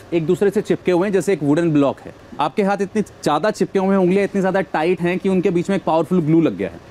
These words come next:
इतना powerful glue लग गया है कि आप उनको जितना separate करने की कोशिश कर रहे हैं, वो उतना ज़्यादा stuck होते जा रहे हैं, उतना ज़्यादा lock होते जा रहे हैं। आप उनको जितना separate करने की कोशिश करेंगे, वो और ज़्यादा lock होते जाएंगे।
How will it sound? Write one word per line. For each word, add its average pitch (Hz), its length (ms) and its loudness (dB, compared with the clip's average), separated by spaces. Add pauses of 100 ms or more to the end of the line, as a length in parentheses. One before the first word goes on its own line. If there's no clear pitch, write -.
इतना 226 240 0
powerful 202 400 0
glue 185 160 2
लग 190 140 2
गया 175 120 0
है 202 80 0
कि 214 80 -4
आप 190 120 -2
उनको 196 180 0
जितना 180 260 -2
separate 180 400 -2
करने 180 240 -2
की 170 100 -2
कोशिश 156 300 -2
कर 185 160 -2
रहे 160 80 -2
हैं, 160 80 0
वो 165 120 0
उतना 175 180 -2
ज़्यादा 160 240 0
stuck 170 260 -6 (100)
होते 127 200 -2
जा 120 120 0
रहे 123 120 -2
हैं, 175 100 -4 (140)
उतना 165 220 -2
ज़्यादा 175 280 0
lock 156 260 2
होते 107 260 -2
जा 92 100 -4
रहे 85 100 -10
हैं। 82 80 -14 (200)
आप 151 100 -2
उनको 202 220 0
जितना 190 300 -4
separate 196 400 -2
करने 190 240 -4
की 190 80 -2
कोशिश 175 300 -4
करेंगे, 190 240 -2
वो 180 180 2
और 175 80 -2
ज़्यादा 180 180 -2
lock 143 220 2
होते 107 200 -4
जाएंगे। 95 260 -8